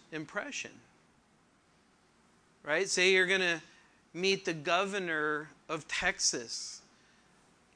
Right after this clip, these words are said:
and you wrap up your dirty, holy socks, and you say, "Hey, look what I got you."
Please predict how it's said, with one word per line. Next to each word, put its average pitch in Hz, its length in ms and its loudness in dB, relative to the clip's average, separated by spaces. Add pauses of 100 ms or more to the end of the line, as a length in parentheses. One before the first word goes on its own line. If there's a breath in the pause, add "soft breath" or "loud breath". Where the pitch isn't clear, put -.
(220)
and 151 540 0 (600 soft breath)
you 156 240 -2
wrap 160 500 4
up 185 300 2 (120)
your 147 340 -4 (260)
dirty, 175 400 0
holy 170 480 -4
socks, - 800 -4 (1000 soft breath)
and 151 100 -8
you 160 80 -4
say, 202 240 4
"Hey, 262 420 8
look 226 180 2
what 247 140 2
I 240 100 6
got 247 360 0
you." 139 360 -2